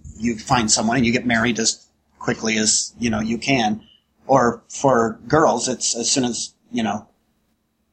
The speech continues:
shortly, uh, as, as soon as after high school, it seems almost that, uh, as soon as you, you meet the first worthy person that, uh,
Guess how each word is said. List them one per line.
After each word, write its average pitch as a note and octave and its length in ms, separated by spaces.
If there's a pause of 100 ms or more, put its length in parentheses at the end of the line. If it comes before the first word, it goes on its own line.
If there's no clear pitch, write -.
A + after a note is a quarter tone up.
(160)
shortly, A#2 520
uh, A#2 200
as, - 300
as B2+ 180
soon C3+ 220
as - 280
after A#2 600
high C#3+ 220
school, G#2 360
it - 120
seems - 600 (720)
almost A2 500
that, G#2+ 300
uh, G#2+ 220
as A2 100
soon B2+ 160
as A#2+ 120
you, A#2+ 220
you A#2 120
meet A#2+ 240
the A#2 100
first A#2+ 400
worthy A#2 320
person A#2+ 520
that, A2 240 (120)
uh, G#2+ 380